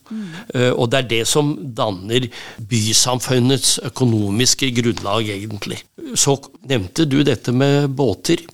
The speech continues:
Speaker 1: Mm.
Speaker 2: eh, og etter at, eh, England fikk sin navigasjonsakt på den tiden, seksten femtién,
Speaker 1: Hva er det for noe?
Speaker 2: ja, det betyr egentlig at de bestemte at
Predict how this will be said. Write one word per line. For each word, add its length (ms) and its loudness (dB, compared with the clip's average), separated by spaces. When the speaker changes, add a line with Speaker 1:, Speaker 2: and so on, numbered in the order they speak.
Speaker 1:
Mm. 340 -10
Speaker 2:
eh, 380 4
og 600 4
etter 300 -2
at, 240 -2
eh, 300 6
England 480 0
fikk 220 -2
sin 260 2
navigasjonsakt 1160 -2
på 140 -4
den 220 4
tiden, 480 4
seksten 440 -2
femtién, 520 2
Speaker 1:
Hva 120 -2
er 20 -2
det 160 -2
for 100 -2
noe? 200 2
Speaker 2:
ja, 220 0
det 220 0
betyr 420 2
egentlig 460 0
at 200 -2
de 120 0
bestemte 680 -2
at 240 0